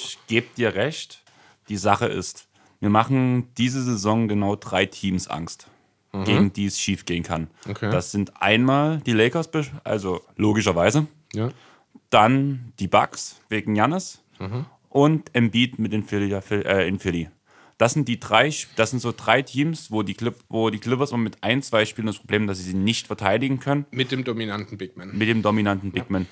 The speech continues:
Speaker 1: Wobei da die Lakers ja so ein bisschen rausfallen, weil hatten wir ja schon das Thema, dass eigentlich sowohl Kawhi als auch George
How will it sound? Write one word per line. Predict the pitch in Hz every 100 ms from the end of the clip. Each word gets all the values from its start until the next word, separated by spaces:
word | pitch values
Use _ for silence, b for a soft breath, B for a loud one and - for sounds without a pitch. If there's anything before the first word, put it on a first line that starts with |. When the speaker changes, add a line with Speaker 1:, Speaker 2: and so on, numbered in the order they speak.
| B B
Speaker 1:
Wobei | 101 104 95 120
da | 120
die | 98
Lakers | 101 123 156 -
ja | 123
so | 110
ein | 101
bisschen | 135 - 143 117
rausfallen, | 92 135 - 156 139 117
weil | 107 107 101
hatten | 110 139
wir | 143
ja | 123
schon | 120
das | 113
Thema, | 127 123 113
dass | 107
eigentlich | 92 101 110 104 -
sowohl | 95 98 113
Kawhi | 107 95 110 113
als | 95 82
auch | 95 95 -
George | - 123 123